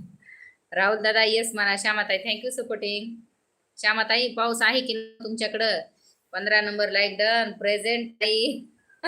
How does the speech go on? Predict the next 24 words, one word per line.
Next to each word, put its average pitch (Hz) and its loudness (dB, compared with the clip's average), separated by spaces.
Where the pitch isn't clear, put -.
राहुल 226 2
दादा 247 2
काल, 254 6
काल 254 6
कुठे 262 0
गेले 262 4
होते 277 -2
राहुल 240 0
दादा? 240 2
काल 233 2
गैरहजर 240 0
होते 233 -4
का? 254 0
Thank 214 0
you, 240 4
मनापासून 214 0
धन्यवाद 214 2
श्यामाताई. 208 0
श्यामाताई 214 2
पाऊस 220 2
आहे 254 4
का 240 2
हो 233 2
तुमच्याकडं? 226 0